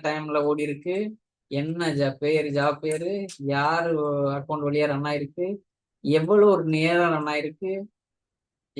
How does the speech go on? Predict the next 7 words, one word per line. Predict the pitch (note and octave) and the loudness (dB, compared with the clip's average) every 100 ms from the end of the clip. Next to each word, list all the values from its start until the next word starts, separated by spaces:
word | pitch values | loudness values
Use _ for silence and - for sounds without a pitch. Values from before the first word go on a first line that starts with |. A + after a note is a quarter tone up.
| D#3 | 0
எந்த | D#3+ G3 G#3 F#3 | 0 2 0 0
யூசர் | F3 G3+ G#3 F#3 | 0 0 0 2
வழியா | E3 E3 | 2 2
ரன் | D#3 C#3+ | 2 0
ஆயிருக்கு, | C#3+ D3 D#3 F#3 F#3+ G3+ G3+ _ _ _ _ | -2 -4 -6 -4 -4 -4 -10 _ _ _ _
எந்த | D3 D3+ F#3 G#3 G#3+ G#3 E3 D3 - _ _ _ | -4 -2 -2 0 2 2 0 -10 -18 _ _ _
பாத்துல | E3 F#3+ G#3 - G#3 | 0 0 0 0 0